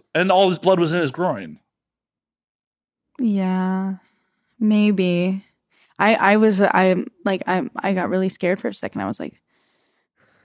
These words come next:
Speaker 2: "Are you okay?" Like, you know, trying to be calm, like, "You good over there?" And over here, I'm like, "Oh my God, is he okay? I'm gonna fucking kill this guy." He's gonna be like,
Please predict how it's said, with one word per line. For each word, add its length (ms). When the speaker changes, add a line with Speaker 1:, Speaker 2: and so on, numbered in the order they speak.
Speaker 2:
"Are 60
you 180
okay?" 560
Like, 140
you 100
know, 100
trying 160
to 60
be 60
calm, 200
like, 140
"You 160
good 180
over 240
there?" 300
And 80
over 120
here, 120
I'm 60
like, 140
"Oh 140
my 60
God, 680
is 60
he 140
okay? 380
I'm 60
gonna 180
fucking 300
kill 120
this 160
guy." 260
He's 120
gonna 140
be 140
like, 320